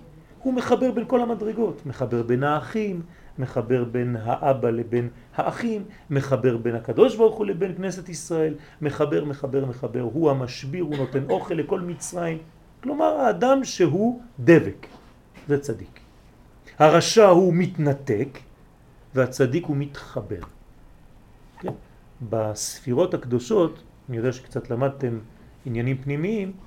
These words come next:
הספירה של היסוד, הניקוד שלה בהוויה, זה שורוק.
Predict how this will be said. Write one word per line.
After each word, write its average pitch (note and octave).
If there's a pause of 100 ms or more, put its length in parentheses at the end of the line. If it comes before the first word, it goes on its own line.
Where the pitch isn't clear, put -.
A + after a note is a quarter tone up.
(300)
הספירה D3
של E3
היסוד, C#3+
הניקוד C#3
שלה B2+
בהוויה, B2 (680)
זה B2+
שורוק. A#2